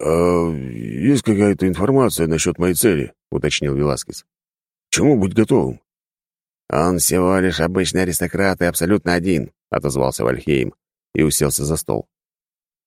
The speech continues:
"Думаю, нескольких людей должно хватить". "Все же, с вашего позволения, хотелось бы взять всех людей из своего отряда", — попросил гвардеец. Барон потер пальцами висок и подумал, что наемники, которых нанимал Ральф,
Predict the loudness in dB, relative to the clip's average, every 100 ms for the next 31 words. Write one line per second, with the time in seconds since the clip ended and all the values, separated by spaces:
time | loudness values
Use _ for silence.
0 | 0 2 4 2 2 2 -2 -6 -2 0
1 | 0 -2 -2 -2 2 2 2 2 0 0
2 | -2 -4 -4 -8 _ _ _ _ _ _
3 | _ -2 0 2 0 0 -2 0 2 2
4 | 2 2 0 0 2 2 2 0 2 0
5 | -2 -8 _ -2 0 0 0 2 4 4
6 | 0 -2 0 2 2 0 -2 -4 -6 -14
7 | _ _ _ -4 0 -2 -2 -4 0 -2
8 | -2 -6 -6 -12 _ _ _ _ _ _
9 | _ _ 0 2 2 2 0 2 0 0
10 | 0 0 0 0 0 -2 0 0 0 -2
11 | -2 2 2 2 0 -2 0 0 0 0
12 | 0 0 -2 -4 -6 -4 -2 -2 -2 0
13 | 0 0 0 -2 -4